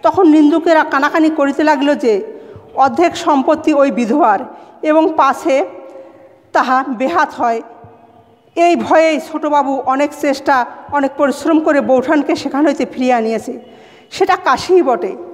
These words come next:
যাই হোক,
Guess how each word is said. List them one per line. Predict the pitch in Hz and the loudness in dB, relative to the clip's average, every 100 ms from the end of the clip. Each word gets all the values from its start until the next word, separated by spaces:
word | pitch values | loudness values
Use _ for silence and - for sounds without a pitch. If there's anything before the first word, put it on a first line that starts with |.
| - - - - - _ _ _ _ _ _ _ _ _ _ _ _ - 254 | -20 -20 -20 -20 -20 _ _ _ _ _ _ _ _ _ _ _ _ -14 -4
যাই | 269 311 392 | 0 2 2
হোক, | 269 | 0